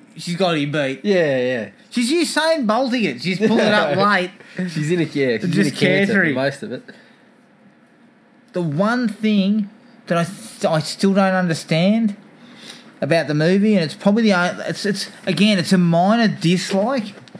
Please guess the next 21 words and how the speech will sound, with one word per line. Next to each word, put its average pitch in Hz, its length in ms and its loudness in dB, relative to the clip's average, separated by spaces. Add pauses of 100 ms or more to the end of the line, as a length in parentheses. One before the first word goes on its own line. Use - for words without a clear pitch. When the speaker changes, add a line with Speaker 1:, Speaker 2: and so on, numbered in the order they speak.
(460)
Speaker 1:
but 190 100 4
it's 202 100 2
because 202 380 2
I 226 80 4
don't 214 180 0
actually 190 340 -2
know 185 220 2
what 175 180 0
they 160 80 0
were, 160 100 2
<laughs> 151 120 0
where 185 180 4
they 165 100 4
were 147 120 2
going, 160 440 0 (800)
what 151 160 -4
they 160 80 -4
were 151 100 -2
going 131 360 0
for 180 260 -2
here. 247 360 -2